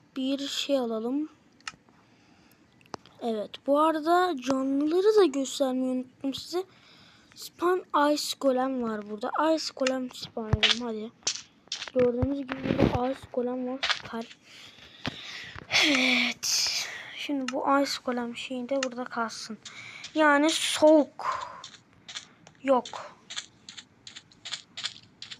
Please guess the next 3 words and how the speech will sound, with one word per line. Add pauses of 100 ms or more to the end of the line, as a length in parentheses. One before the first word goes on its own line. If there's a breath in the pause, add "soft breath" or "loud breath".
(1400)
Bak, (280)
bak
saldırıyor.